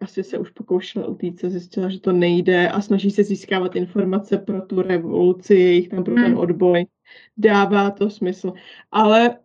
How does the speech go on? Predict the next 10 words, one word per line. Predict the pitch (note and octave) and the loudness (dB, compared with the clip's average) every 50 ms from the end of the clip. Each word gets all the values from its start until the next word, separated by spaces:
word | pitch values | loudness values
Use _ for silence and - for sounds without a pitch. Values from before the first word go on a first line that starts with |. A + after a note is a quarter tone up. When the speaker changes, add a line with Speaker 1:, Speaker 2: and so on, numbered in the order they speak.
| - - - - | -20 -12 -2 2
Speaker 1:
to, | A#3+ A#3 | 2 2
že | A3 A#3+ A#3+ | 4 4 4
ji | A#3+ A#3 A#3 A#3 A#3+ | 4 4 2 0 -2
Silas | A#3+ - B3 G#3+ G#3 G#3+ A#3+ A#3 | -4 -4 -4 -2 0 -2 -2 -2
taky | - A3 A3 - G#3 - | -4 -6 -4 -4 -4 -4
ovládal, | G3+ G3 G3 G3 F#3+ F#3 F#3 E3+ F#3 F#3 F#3+ F#3+ G3 F#3+ | -6 -6 -6 -4 -4 -4 -4 -4 -4 -4 -4 -6 -4 0
bylo | F#3 G3+ G3+ G3+ | 2 2 2 2
podle | - G#3+ G3+ G#3 G#3 | 0 -2 0 2 4
mě | G#3 G#3 G#3 | 4 4 2
vidět | F3+ F#3+ G3 G3 G3+ G3 G3 G3 - | 2 0 0 2 2 2 0 -2 -6